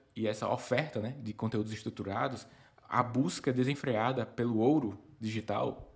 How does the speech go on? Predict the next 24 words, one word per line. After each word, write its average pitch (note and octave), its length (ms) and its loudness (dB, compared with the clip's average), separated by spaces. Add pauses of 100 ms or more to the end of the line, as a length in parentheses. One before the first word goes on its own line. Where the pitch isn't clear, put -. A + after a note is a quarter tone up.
no G#2+ 140 -2
caso G#2 340 -2
do, A2 120 -2
<laughs> - 380 -4
dos G#2 160 -8
certificados G#2+ 440 -2
agora G2+ 420 -2
eletrônicos, A2 600 -2
né, A2+ 100 -6 (260)
desse A2+ 300 -2
ouro C3 200 4
por B2+ 180 -4
ter B2+ 120 2
certificados, B2 800 0 (220)
pensando D3 480 8
que C#3+ 120 0
em C3 60 4
algum C3 140 2
momento C3+ 300 0
vai B2+ 100 2
servir B2+ 220 0
pra B2+ 120 -2
alguma A2+ 220 0
coisa, B2+ 460 0